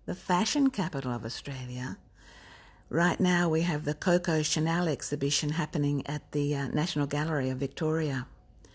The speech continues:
You know what? They're using Gabrielle Chanel in the title, which is a bit stupid, <laughs> since the world knows her as Coco Chanel. I don't know. Go figure.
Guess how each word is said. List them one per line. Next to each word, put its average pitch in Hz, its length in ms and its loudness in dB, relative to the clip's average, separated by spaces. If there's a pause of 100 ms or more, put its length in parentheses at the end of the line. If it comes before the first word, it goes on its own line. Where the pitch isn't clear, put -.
(640)
You 277 100 6
know 269 140 6
what? 247 220 2
They're 226 80 2
using 226 460 4
Gabrielle 165 840 4
Chanel 139 380 0
in 139 140 0
the 139 80 -2
title, 143 480 -6
which 220 220 -2
is 208 100 -4
a 233 40 -2
bit 262 200 -2
stupid, 190 640 -2 (180)
<laughs> - 180 -20
since 190 300 8
the 185 80 0
world 190 380 2 (280)
knows 180 340 4
her 143 120 2
as 135 100 -2
Coco 170 480 0
Chanel. 127 520 -4 (360)
I 180 60 -6
don't 160 140 -2
know. 135 160 -2 (260)
Go 208 160 -2
figure. 165 400 -2